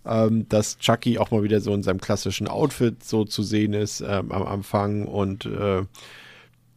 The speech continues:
weil ich bin tatsächlich nicht so ein Fan von diesem auf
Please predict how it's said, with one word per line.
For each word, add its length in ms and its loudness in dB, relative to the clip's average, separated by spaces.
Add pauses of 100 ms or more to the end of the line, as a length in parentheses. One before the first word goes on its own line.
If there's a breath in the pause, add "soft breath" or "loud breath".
(540)
weil 160 4
ich 120 -6 (140)
bin 180 4
tatsächlich 300 4
nicht 160 4
so 80 2
ein 60 2
Fan 280 0
von 140 0
diesem 320 -2
auf 160 -10